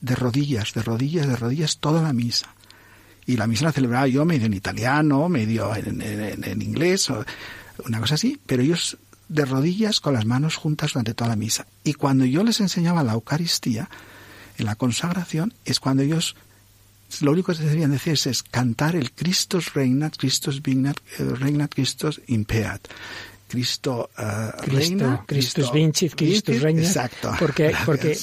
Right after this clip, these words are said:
Speaker 2: porque creo que, que, que durante esos años de persecución influyó mucho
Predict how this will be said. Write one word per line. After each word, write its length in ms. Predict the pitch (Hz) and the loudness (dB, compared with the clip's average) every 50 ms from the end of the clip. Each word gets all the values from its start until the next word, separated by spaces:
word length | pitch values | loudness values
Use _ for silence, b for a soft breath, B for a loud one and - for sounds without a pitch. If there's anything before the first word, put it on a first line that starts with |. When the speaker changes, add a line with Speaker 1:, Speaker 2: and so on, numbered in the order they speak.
| - | -2
Speaker 2:
porque 200 | - 143 135 143 | -2 0 2 2
creo 240 | 127 170 185 202 185 | 2 4 4 4 4
que, 280 | - 202 185 190 - - - | 4 2 2 2 0 -2 -6
que, 380 | - 175 156 151 165 202 - - - | -2 0 2 2 2 0 -4 -4 -2
que 100 | - 139 | 0 2
durante 340 | 135 143 143 139 131 - 156 | 2 4 2 2 2 2 2
esos 220 | 160 214 196 - | 2 2 4 4
años 200 | 214 214 214 190 | 4 4 4 4
de 100 | 202 185 | 4 2
persecución 520 | 208 208 165 165 175 190 170 180 190 180 - B B B B B B | 2 2 2 2 0 2 2 2 2 2 0 B B B B B B
influyó 380 | 160 143 135 - 156 175 214 214 | 0 0 2 4 2 4 4 6
mucho 340 | 220 226 214 - 269 294 | 4 4 4 2 0 -2